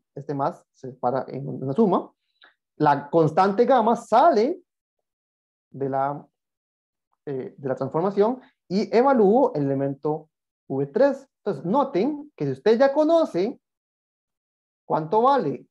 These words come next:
T de V uno, di, usted sabe qué poner acá. Si usted sabe cuánto vale T de V dos, ya sabe qué poner acá. Y si usted sabe cuánto vale T de V tres, ya sabe qué poner acá. Es decir, que usted conoce cuánto vale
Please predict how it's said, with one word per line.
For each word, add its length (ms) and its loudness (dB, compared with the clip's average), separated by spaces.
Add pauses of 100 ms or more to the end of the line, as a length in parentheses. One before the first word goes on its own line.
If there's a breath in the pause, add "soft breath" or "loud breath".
(160)
T 140 -2
de 100 2
V 140 2
uno, 540 -4
di, 160 -8
usted 160 -12
sabe 180 -2
qué 100 -8
poner 200 -8
acá. 380 -4 (500)
Si 80 -14
usted 120 -12
sabe 280 0
cuánto 300 -2
vale 300 0
T 360 0
de 80 -4
V 180 -2
dos, 340 -2
ya 140 -8
sabe 400 -4 (340)
qué 140 -10
poner 260 -8
acá. 400 -4 (320)
Y 100 -10
si 80 -12
usted 140 -8
sabe 280 2
cuánto 360 -2
vale 240 2
T 180 -8
de 100 -2
V 140 -2
tres, 360 -4
ya 160 -6
sabe 420 -4 (320)
qué 120 -4
poner 280 -6
acá. 440 -2 (200)
Es 140 0
decir, 340 -4
que 80 -10
usted 240 -2
conoce 680 0
cuánto 400 -2
vale 460 -4